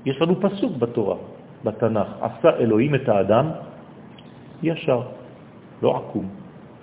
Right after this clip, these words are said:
אז אם אני מחנך אותו, מה אני גורם לו? לחזור ליושר.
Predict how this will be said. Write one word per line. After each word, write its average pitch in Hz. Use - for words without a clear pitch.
אז 175
אם 180
אני 185
מחנך 147
אותו, 123
מה 165
אני 190
גורם 139
לו? 151
לחזור 147
ליושר. 143